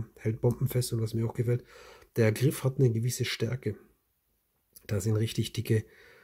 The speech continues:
Mikata-Griffschalen drauf. Dadurch hat man doch wirklich kein zu schmales Heft in der Hand, sondern schon ein richtig gutes,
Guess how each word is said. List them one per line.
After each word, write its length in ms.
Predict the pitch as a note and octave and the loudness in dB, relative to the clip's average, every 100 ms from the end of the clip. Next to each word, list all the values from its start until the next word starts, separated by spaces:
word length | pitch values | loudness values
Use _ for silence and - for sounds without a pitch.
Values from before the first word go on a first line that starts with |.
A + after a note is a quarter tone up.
| _ - | _ -6
Mikata-Griffschalen 1080 | G2+ G#2+ G#2+ - G2+ - A2+ A#2 - G#2 | -2 0 0 0 -4 -4 -4 -2 0 2
drauf. 280 | G#2 G#2 G#2 | 2 0 -2
Dadurch 440 | - G2+ G#2+ - - _ _ _ _ | 0 0 -2 -4 -10 _ _ _ _
hat 220 | B2+ D3 | -4 2
man 160 | C#3 | 4
doch 260 | C3 C3+ - | 4 2 -2
wirklich 680 | G2+ A#2 A#2+ B2+ A#2+ - _ _ _ _ _ _ _ - | -2 0 2 0 0 -6 _ _ _ _ _ _ _ -16
kein 360 | - A2 A#2 - - | -8 -2 -2 -4 -10
zu 200 | - A#2+ | -6 -4
schmales 520 | - A2+ G#2 A2 - | 0 0 2 0 0
Heft 200 | A#2+ - | -4 -2
in 80 | B2+ | 0
der 80 | A2 | 2
Hand, 160 | A2+ - | 2 2
sondern 280 | A2 G#2+ | 0 0
schon 300 | G2+ C#3+ E3 C3+ | 0 0 0 0
ein 140 | C3 | 0
richtig 560 | A#2+ A#2+ - B2 - - | 2 -2 -2 -6 -6 -10
gutes, 560 | G#2+ - A2+ - - | -12 -10 -10 -10 -14